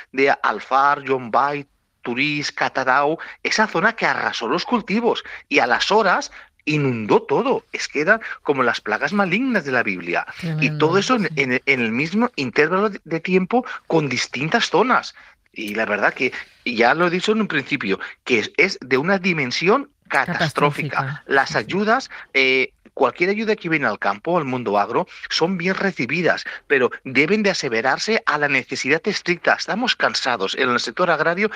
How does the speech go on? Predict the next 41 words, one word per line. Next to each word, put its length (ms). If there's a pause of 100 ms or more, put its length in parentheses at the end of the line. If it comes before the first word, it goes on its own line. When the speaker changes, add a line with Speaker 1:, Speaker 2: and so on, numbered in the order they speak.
(200)
Speaker 1:
de 240
que 120
se 160
nos 240
ningunee, 640 (240)
de 120
que 120
se 120
nos 200
prometa, 600 (200)
de 100
que 140
se 100
nos 180
diga, 320
y 120
luego 240
no 100
se 140
cumple 520
nada, 560 (200)
nada. 720 (240)
Esperemos 560
que 180
no 160
ocurra 480
ahora. 460 (240)
Esperemos 640
y 40
confiamos 640
en 160
que 140
no. 180 (240)
Mañana 400
tenemos 400
una 160
reunión 320
con 180
el 140
ministro 420
Planas, 440